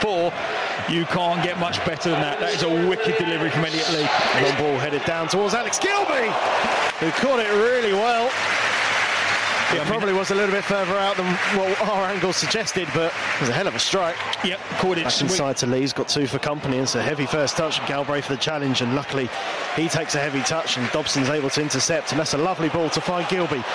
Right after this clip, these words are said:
Speaker 2: Can he skip past Anderson? Gilbey has, he's got a penalty. He goes down.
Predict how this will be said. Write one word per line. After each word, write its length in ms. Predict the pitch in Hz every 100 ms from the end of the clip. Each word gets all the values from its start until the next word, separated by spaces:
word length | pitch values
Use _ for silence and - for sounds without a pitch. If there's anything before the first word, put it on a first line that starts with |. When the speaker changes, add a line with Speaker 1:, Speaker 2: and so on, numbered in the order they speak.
| -
Speaker 2:
Can 160 | - 180
he 60 | 165
skip 240 | - 196
past 360 | - 196 165 190
Anderson? 420 | 175 156 160 131 - - -
Gilbey 300 | 240 214 202
has, 300 | 180 208 -
he's 320 | - - 262 240
got 140 | 247
a 60 | 240
penalty. 400 | 220 240 - 233
He 160 | 220 -
goes 240 | 254 247
down. 340 | - 262 240